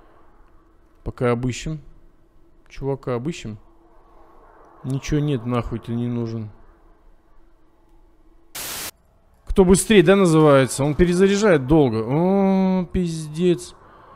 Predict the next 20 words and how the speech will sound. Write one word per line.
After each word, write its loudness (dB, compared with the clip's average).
Очень -2
долго 0
перезаряжает. -4
Э, -6
тем -4
не -2
менее, 0
я 4
его 0
убил. -2
Я -4
взял -2
колбасу -6
с -16
него. -6
А -8
где -2
его 2
пушка? -4
Подожди. -4